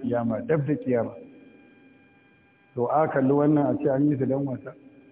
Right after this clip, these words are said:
A ce wanda ya wannan wargi ya, ya, ya zo yi. A ce wanda ya wannan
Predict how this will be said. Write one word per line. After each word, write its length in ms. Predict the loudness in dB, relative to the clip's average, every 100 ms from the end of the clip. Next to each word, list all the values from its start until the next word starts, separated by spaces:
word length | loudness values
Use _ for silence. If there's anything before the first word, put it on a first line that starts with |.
| -20 -20 -20 -20 -20 -20 _ -6
A 100 | -4
ce 100 | 2
wanda 280 | 4 4 4
ya 80 | 2
wannan 280 | 4 2 2
wargi 400 | 0 0 2 2 2
ya, 80 | 2
ya, 140 | -2 -4 -2
ya 140 | -2
zo 120 | 2 2
yi. 120 | 0 -4 -20 -20 -20 -20 -20 -12
A 80 | -10
ce 120 | -2
wanda 260 | 2 4 4
ya 100 | 4
wannan 420 | 4 4 2 0